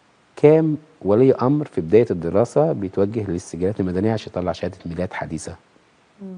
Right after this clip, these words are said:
Speaker 1: يعني ملايين. تمام؟
Speaker 2: أكيد.
Speaker 1: طب نوفر على الملايين ده، آه، يعني مجهود وتكلفة.
Speaker 2: صحيح.
Speaker 1: لما اتكلم عن التكلفة فالناس تظن ان احنا هنقلل او الدولة هتقلل تكلفة المستند. تقليل تكلفة المستند في ايه؟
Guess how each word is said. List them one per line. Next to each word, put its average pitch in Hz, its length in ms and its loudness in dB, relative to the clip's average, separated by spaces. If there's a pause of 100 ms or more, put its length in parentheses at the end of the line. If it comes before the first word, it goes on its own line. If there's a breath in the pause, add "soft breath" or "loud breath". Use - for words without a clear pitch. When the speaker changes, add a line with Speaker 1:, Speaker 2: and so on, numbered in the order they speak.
Speaker 1:
يعني 104 120 -10
ملايين. 123 340 -2 (680)
تمام؟ 92 280 -10 (240)
Speaker 2:
أكيد. 226 320 -10 (120)
Speaker 1:
طب 87 160 -6
نوفر 165 360 4
على 165 160 8
الملايين 143 400 2
ده، 117 160 2 (120)
آه، 90 180 -4
يعني 82 440 -4
مجهود 113 560 4
وتكلفة. 98 640 0 (360)
Speaker 2:
صحيح. 196 300 -12
Speaker 1:
لما 95 160 -2
اتكلم 170 340 4
عن 156 100 4
التكلفة 127 540 -2
فالناس 113 380 -2
تظن 131 300 0
ان 120 160 2
احنا 120 300 -2
هنقلل 127 520 2 (120)
او 90 100 0
الدولة 95 440 4 (340 loud breath)
هتقلل 131 480 2
تكلفة 123 520 2
المستند. 82 500 -8 (480)
تقليل 147 240 2
تكلفة - 460 -4
المستند 113 520 -4
في - 120 -16
ايه؟ - 60 -14